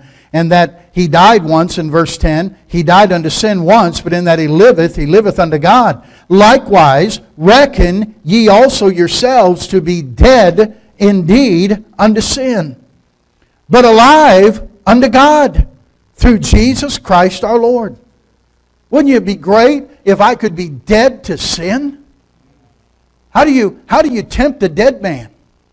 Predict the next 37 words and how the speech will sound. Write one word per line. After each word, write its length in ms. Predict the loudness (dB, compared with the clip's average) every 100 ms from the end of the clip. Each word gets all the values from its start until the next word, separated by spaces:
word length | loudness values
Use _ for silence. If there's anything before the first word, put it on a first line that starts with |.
| _ _ _ _ _ _ _ _ _ _ _ _ _ _ _ _ _ _
You 60 | -6
know 60 |
what 80 | -4
the 100 | -2
answer 260 | -4 -4 -2
is? 300 | -2 -2 -8 _ _ -4
You 140 | -2
can't. 540 | 0 -2 -2 -4 -8 -12
<laughs> 60 | -20 _ _ -18 -18 _ _ _ _
You 200 | -2 0
can 160 | -2
do 120 | 0 2
anything 300 | 4 4 4
you 80 |
want 220 | 4 4 2
to 80 |
that 240 | 0 0 2
guy. 180 | 0 0
He's 160 | -2
dead. 640 | -4 2 6 6 4 0 -16 _ _ _ _ _ _ _ _ _ _ _ _
He's 180 | -2 2
not 200 | 0 0
responding 640 | -2 -2 0 0 0 0
to 80 | 0
anything. 500 | -2 -6 -10 -12 -14 _ _ _ _ _ _ _ _
Wouldn't 260 | -2 0 2
it 0 |
be 140 | 0
great 480 | -2 0 2 2 0
if 160 | -2 -4
you 80 | -4
were 140 | -4
dead 360 | -2 0 0 -2
to 80 | -6
sin 360 | -4 -4 -2
that 220 | -4 -6
way? 320 | -6 -8 -8